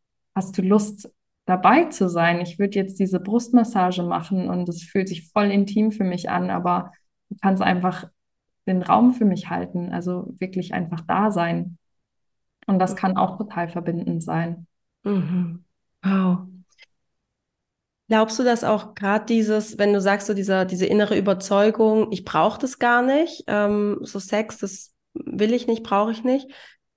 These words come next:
Speaker 2: glaubst du, es hat auch was damit zu tun, mit der Definition, die wir so landläufig mitbekommen, was Sex bedeutet? Also auch so Stichwort Pornografie.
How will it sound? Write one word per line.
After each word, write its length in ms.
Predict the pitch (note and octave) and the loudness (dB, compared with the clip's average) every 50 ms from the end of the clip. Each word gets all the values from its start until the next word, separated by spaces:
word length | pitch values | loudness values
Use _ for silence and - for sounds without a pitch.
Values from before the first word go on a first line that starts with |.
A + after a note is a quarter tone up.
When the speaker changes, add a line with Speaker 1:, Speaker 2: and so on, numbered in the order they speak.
| _ _ | _ _
Speaker 2:
glaubst 340 | - - G3+ G3 G3+ G3 - | -4 0 2 2 2 2 0
du, 40 | B3 | -2
es 140 | A#3 - - | -2 0 0
hat 140 | A3+ G#3+ G#3+ | -2 0 2
auch 160 | G#3 A3 A3 | 2 2 2
was 180 | A3+ A3+ A3 A3+ | 0 0 0 2
damit 260 | - G#3 G#3 G3+ G3+ | 2 2 2 0 0
zu 120 | - F#3 F#3 | -4 -8 -8
tun, 340 | - - A3 G#3+ A#3+ A#3+ A#3 | -6 -2 2 4 4 6 4
mit 100 | A3 A3+ | 4 2
der 80 | G3+ | 2
Definition, 1040 | F#3 F#3+ G#3 F#3+ - G3 F#3+ F#3 F3+ F3+ F#3 - - - F#3+ F3+ F#3+ A#3 C4+ C4 A#3+ | 0 0 0 0 2 2 2 2 2 2 0 -4 0 2 4 6 8 8 6 6 4
die 160 | A3 G#3 F#3+ | 2 0 0
wir 300 | G3 F#3+ G3 G3 F#3+ F#3 | 2 4 4 4 4 4
so 440 | F3+ F3 F3+ F3+ F3+ F3 E3+ E3+ E3+ | 2 2 4 4 4 4 4 4 2
landläufig 760 | F3 F3+ F#3 F#3 F#3+ G3 F#3+ G#3 F#3+ F3+ F3 F3+ - F3+ - | 2 4 4 4 2 2 2 2 4 4 2 2 -2 -4 0
mitbekommen, 640 | F#3+ G3 G3+ G3+ - C4 B3+ - C#4+ C4+ C#4 C4+ A#3 | 0 0 0 2 -2 -2 0 0 2 2 2 2 2
was 160 | G#3+ G3+ - | 2 0 0
Sex 260 | - G#3 G3 G3 - | 2 0 0 0 -4
bedeutet? 920 | - - F3+ F#3 F3 D#3+ E3 F3+ A3 A3+ - - C#4+ C#4 D4 D4+ D4 - - | -6 -6 -2 0 2 2 4 4 2 0 -2 0 2 2 2 2 -2 -6 -4
Also 360 | - F#3+ F#3+ F#3 F#3 F#3 F3+ F#3 | -2 -2 0 2 2 2 2 2
auch 160 | - F#3+ F#3 | 2 0 0
so 280 | F3+ F#3 - F#3 F3+ F3+ | 0 -2 0 0 2 2
Stichwort 760 | F3+ - - - - F#3+ F3+ F#3 - F3 F3 E3+ E3 - - - | 0 -2 -4 -2 -2 -2 -2 -2 -2 0 2 2 2 0 -4 -8
Pornografie. 960 | - - F#3 F3+ F3+ F3 F3+ - - - - - - F#3 G3+ B3+ E4 A4 - | -4 0 2 2 2 0 -2 -4 -8 -8 -8 -6 -4 0 0 2 0 0 -2